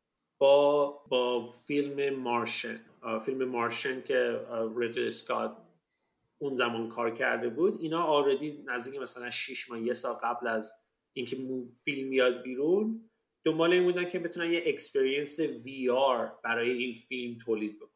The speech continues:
آه، و داشتن ریکروت می‌کردن برای ویژوال افکتس آرتیست. تو، خب، تو اون زمانم من کارهای فریلنسی که اینجا اونجا انجام می‌دادم، خب، همش با آنریل بود. Match made perfect. باشون صحبت کردم و خب،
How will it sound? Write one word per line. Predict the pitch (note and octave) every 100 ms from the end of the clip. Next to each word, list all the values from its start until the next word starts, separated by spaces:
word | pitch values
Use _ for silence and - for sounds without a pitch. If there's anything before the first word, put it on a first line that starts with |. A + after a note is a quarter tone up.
| -
آه، | C3 C3 B2+
و | C3+
داشتن | D3 E3+ D#3 C3+
ریکروت | C3 - D3+ D#3+ D#3+
می‌کردن | D#3 D3+ C#3+ C#3+ C#3 B2+
برای | B2 A#2+ B2 C3+ C3+ C3+ C3 C3 -
ویژوال | C3+ B2 A#2
افکتس | G#2+ A#2 -
آرتیست. | G#2+ - - - - _ _ _
تو، | - E3+
خب، | F#3 F3
تو | F#3
اون | F#3+ G3
زمانم | F3+ E3+ F3 F3
من | E3 E3 D#3+ -
کارهای | D3+ C#3 C#3+
فریلنسی | - C#3+ C3 C3 C3 - C3
که | C3 A#2+ -
اینجا | C3 A#2+ A#2
اونجا | A#2 A#2+
انجام | A#2 A#2+ A#2+ A#2
می‌دادم، | A#2+ A#2 A#2 D3 -
خب، | C3+
همش | - A#2+ C3+
با | - C3 A2+ - - _ -
آنریل | A#2+ A#2+ A#2+ F3+ F#3
بود. | F3+ F3+ F3+ _
Match | C#3+ C#3+ D#3 E3+
made | F3 E3 D#3+ -
perfect. | F3+ F3 E3+ E3+ E3 -
باشون | C#3 C#3 E3
صحبت | D3 D3+ C#3 E3 -
کردم | F3+ E3+ E3+ E3+ E3
و | C#3 C3 B2+
خب، | - C3